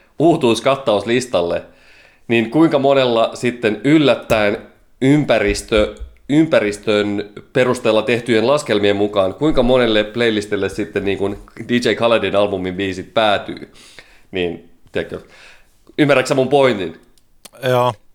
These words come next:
Speaker 1: Että,
Speaker 2: Joo, kyllä.
Speaker 1: et, ja, ja siis tää on niinku, tää on tämmönen ikuisuuskeskustelu, ikuisuuskeskustelu payolasta, siitä kuinka maksetaan rahaa, jotta sitten saadaan ne biisit soimaan radiosta tai sitten playlisteillä tai whatever.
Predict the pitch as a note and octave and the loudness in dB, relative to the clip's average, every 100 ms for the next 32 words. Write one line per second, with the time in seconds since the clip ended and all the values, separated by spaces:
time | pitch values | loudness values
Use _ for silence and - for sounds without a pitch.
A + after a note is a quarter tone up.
0 | - A#2+ A2+ A#2 - B2+ C3+ C3+ C3+ C#3 | -4 0 2 2 2 2 2 4 2 4
1 | C#3 D3 D#3+ D3+ D3 C3+ C#3+ D3 C3+ C#3+ | 2 0 2 2 2 0 2 2 2 0
2 | C#3 C#3+ D3+ F3+ E3 A#2 - B2+ B2+ A#2+ | 2 2 0 2 2 0 0 0 0 -4
3 | A2 A2+ D3+ E3 C#3 C3 C3 B2 A#2 A#2+ | 0 2 4 4 2 2 0 -2 -4 0
4 | G#2 G#2 - A#2+ A2 A2 A2 G2 F#2+ - | 0 0 0 2 4 4 4 2 0 -4
5 | F#2+ A2+ A2+ G2+ G2+ G2 G2 G#2 A2+ G2+ | -4 -2 -2 -2 -2 -2 -2 -4 0 2
6 | G2+ A2 A2 G2 F#2 F#2 F#2 F#2+ F#2+ G#2 | 2 2 2 2 0 -4 -8 -10 -6 0
7 | G2 F#2+ F2+ F#2+ G2 - G#2+ G2 F#2 G#2 | 0 0 -4 -6 -8 -4 -2 0 0 0
8 | A2 G2 - G2 - - G#2+ A2+ G#2 F#2+ | 0 -2 -2 -8 -8 -8 -2 0 -2 -4
9 | F2+ F2 F#2 F#2 F#2+ G#2+ E3+ B2+ | -6 -6 -6 -4 -2 0 2 2